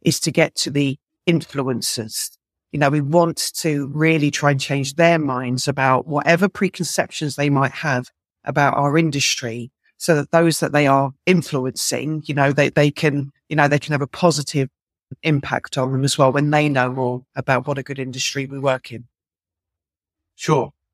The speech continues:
Speaker 2: I saw a very, uh, interesting comment from one of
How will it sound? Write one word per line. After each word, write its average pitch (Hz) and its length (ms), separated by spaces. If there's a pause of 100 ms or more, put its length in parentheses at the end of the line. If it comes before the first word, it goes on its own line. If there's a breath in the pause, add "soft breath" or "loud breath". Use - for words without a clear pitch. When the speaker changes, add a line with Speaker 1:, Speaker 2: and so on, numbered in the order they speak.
(480)
Speaker 2:
I 170 160
saw 202 240
a 185 40
very, 185 220
uh, 170 140 (920 loud breath)
interesting 139 480
comment 120 540
from 120 260
one 139 160
of 120 80